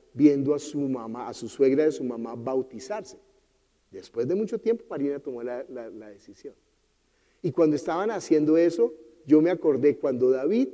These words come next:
estaba bautizando a su papá Noel hace un jurgo de tiempo. ¿Cómo fue que Noel empezó a conocer la vida del Espíritu?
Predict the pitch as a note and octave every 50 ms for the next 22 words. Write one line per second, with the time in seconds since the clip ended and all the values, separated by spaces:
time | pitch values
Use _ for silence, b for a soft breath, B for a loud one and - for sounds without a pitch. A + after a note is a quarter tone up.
0 | B B B B B B B - B2 A#2+ - - - D3+ D3+ D3+ D#3+ F3 F3+ D#3+
1 | D3+ C#3 - - B2+ - - B2+ B2 B2 B2+ C3 D#3 D#3 D#3 D#3+ C3 A#2 A#2 A2
2 | - - A#2+ A2+ A#2 A#2+ B2+ C3 C3+ C3+ C#3 C#3 C#3+ D3+ - - - B2+ C3 C3
3 | - - C#3+ D3+ D#3 F3 - - - _ _ _ _ _ _ _ _ _ _ _
4 | _ _ _ _ _ _ _ _ - B2 A#2+ - - - A#3 B3+ B3 A3 A3+ F3
5 | C3+ B2 - - - - - _ _ _ _ _ _ _ _ _ _ _ _ _
6 | _ _ _ _ _ _ _ _ _ _ F3 F#3+ G#3 A#3+ B3 A#3 - C4+ C4 C4
7 | - C4 C4+ - - F#3 E3+ D#3 C#3+ C#3+ D3+ E3 F#3 G#3 A#3+ A#3 - - F3 C#3+
8 | - - - D#3+ D#3 E3 - - G#3 G#3 F#3+ D3 - - D#3+ D#3 D3 D3 E3 F3+
9 | F3 F3 F#3+ F#3+ F#3+ G3 G3 G3 G3 F#3 D#3+ C#3 - - - - - D#3+ D3+ D#3+
10 | D#3+ - - F3 F3